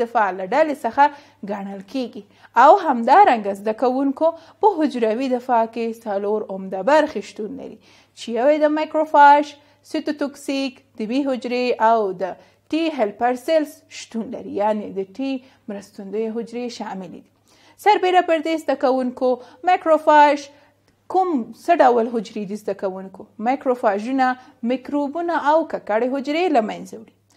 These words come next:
سیتوکو-، سیتوتوکسید پر میکروب باندې ککړ شوې حجرې بیا له منځه وړي. د بي حجرې څه کوي؟ دوی میکروبونه تشخیصوي او بیا د مایکروفاژونو په واسطه یې له منځه وړي. او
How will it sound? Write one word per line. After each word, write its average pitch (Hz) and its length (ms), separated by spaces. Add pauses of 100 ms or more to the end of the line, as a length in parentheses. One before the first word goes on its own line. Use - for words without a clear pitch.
(380)
سیتوکو-، 349 720
سیتوتوکسید 320 760 (140)
پر 349 140 (100)
میکروب 269 440
باندې 214 280 (100)
ککړ 202 300 (100)
شوې 311 300
حجرې 202 360
بیا 196 160 (420)
له 202 140
منځه 190 340
وړي. 196 140 (300)
د - 20 (140)
بي 349 100 (100)
حجرې 370 300 (100)
څه 339 60 (100)
کوي؟ 226 240 (460)
دوی 320 200 (280)
میکروبونه 233 560 (100)
تشخیصوي 220 720 (180)
او 202 40 (120)
بیا 214 240
د 196 160
مایکروفاژونو 233 800
په 311 80
واسطه 294 380
یې 330 500
له 185 60 (100)
منځه 190 360
وړي. 196 160 (440)
او 226 100